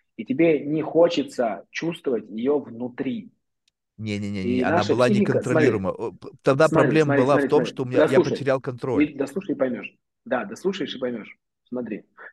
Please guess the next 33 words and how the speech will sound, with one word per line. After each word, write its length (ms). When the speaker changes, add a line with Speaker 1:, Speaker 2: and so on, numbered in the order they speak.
Speaker 1:
наша 260
психика 400
стремится 440
к 80
целостности. 640
Speaker 2:
Мгм. 260
Speaker 1:
Она 200
стремится 840
к 80
воссоединению 840
всех 300
своих 340
частей. 540
И 80
если 260
есть 240
какая-то 460
часть, 460
которая 680
параноит, 520
и 100
я 100
не 100
хочу 340
с 120
ней 360
иметь 320
контакт, 380
чтобы 280
она 120
меня 220
не 120
захватила, 680